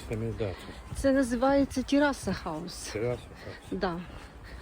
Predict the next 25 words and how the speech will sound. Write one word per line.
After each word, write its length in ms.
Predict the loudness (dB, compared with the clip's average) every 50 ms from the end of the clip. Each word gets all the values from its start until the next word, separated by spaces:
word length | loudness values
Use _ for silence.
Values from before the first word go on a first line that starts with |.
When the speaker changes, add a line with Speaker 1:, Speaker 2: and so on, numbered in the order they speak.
| -6 2
Speaker 2:
Ось 140 | 2 2 2 2
цей 200 | 0 4 6 6
будиночок, 640 | 6 6 2 2 2 2 4 4 2 2 0 -2 -2 0
де 120 | -2 0
тут 280 | 0 -2 -4 -4 -6 -10 -12 -14 -16 -16 -16 -14 -14 -16 -16 -16 -16 -16 -10 0
на 360 | 4 4 6 6 6 4 2 0
два 300 | -2 0 0 0 0 0
хазяїна, 520 | 0 -2 -2 2 4 4 4 6 6 6
називається 640 | 6 6 6 4 4 4 6 4 4 2 2 0 -2
Detached 560 | 0 0 -2 -2 -2 -4 -4 -4 -8 -12 -10 -8 -6
House. 440 | -6 -4 -6 -6 -8 -10 -12 -12 -12 -12 -14 -16 -16 -18 -18 -18 -16 -16 -14 -14 -14 -14 -14 -14 -16 -16 -16 -16 -16 -12 -6 -2
Е, 320 | -2 0 2 2 0 0 6 8
де 300 | 8 8 10 8 6 6
більше, 600 | 4 2 2 2 2 2 4 6 8 8 6 6 2 -4 -4
чим 220 | 2 4 6 6 6
два 140 | 6 4
будиночка 640 | 6 4 4 6 8 8 8 6 4 0 0 2 2
разом, 460 | 4 4 4 2 2 2 2 2 2 0 -4 -10 -14 -14 -14 -12 -12 -10 -10 -10 -12 -12 -14 -6 2
називається 600 | 4 4 4 4 2 2 4 4 4 4 2 -2 -6
Terrace 640 | -2 4 4 4 4 4 0 -4 -6 -8 -8 -6 -4
House. 240 | -4 -4 -2 -2
Ось 100 | -2 -2
це 160 | -2 0 0 0
Detached 600 | 2 2 0 0 2 2 0 2 0 -6 -6 -4
House, 420 | -2 -2 0 -2 -2 -4 -4 -8